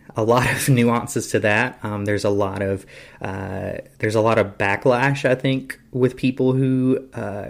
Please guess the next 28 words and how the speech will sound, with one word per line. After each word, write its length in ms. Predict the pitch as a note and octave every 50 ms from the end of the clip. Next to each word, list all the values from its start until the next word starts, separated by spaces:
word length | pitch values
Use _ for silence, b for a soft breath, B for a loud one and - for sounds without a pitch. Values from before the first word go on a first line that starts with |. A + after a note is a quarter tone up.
| - -
say 300 | - - - - A#2+ A2
that 160 | A2 A2+ G2 G2
they're 120 | A2+ A2+
biblical 320 | A2 A#2 A2 - - A2
counselors. 680 | - - A2 F#2+ A2+ - - C3 B2+ C3+ D3 C#3+ - - B B B B B B B B
Um, 800 | B G#2+ G#2 G2+ G2+ G2 F#2+ F#2+ F#2+ F#2+ F#2+ F#2+ F#2+ G2 G2 - _ _ _ _ - - - _ -
and 320 | A#2 A2 G#2 G2+ G2 F#2
it, 540 | G#2 - - - - - - F2+ - - _ _ -
there, 380 | - E2+ A2 C3 A#2+ A#2 A2+ B2
there's 220 | - C3+ A#2 A2+
a 60 | A2
lot 360 | G2+ G2 A2 A2 G2+ - -
to 240 | - - A#2 G#2 F#2
it, 220 | F#2 - - - - -
um, 280 | A2 G2+ G2 G2 G2 -
obviously. 760 | A2 G#2+ G#2 G2+ G#2+ G#2 G2 - - - G2 F#2 F2+ F#2 - B B B B B B
Um, 240 | - A2 G#2 G#2 G#2
but 180 | G#2 G#2+ - G2
the, 200 | A2+ A2+ A2 -
the, 280 | G#2 A2 A2 G#2 G#2 G2+ G2+
the 120 | G#2 G2+
central 480 | - - - C#3+ C3+ C3 C3+ - A2+ G2+
core 420 | - - - - C#3 C3+ A2+ G2+
of 100 | G2 F#2
it 80 | F#2+ F#2
all 220 | F2+ F#2 F#2 F#2
is 120 | F2 -
that, 260 | - G2 F#2+ F#2+ -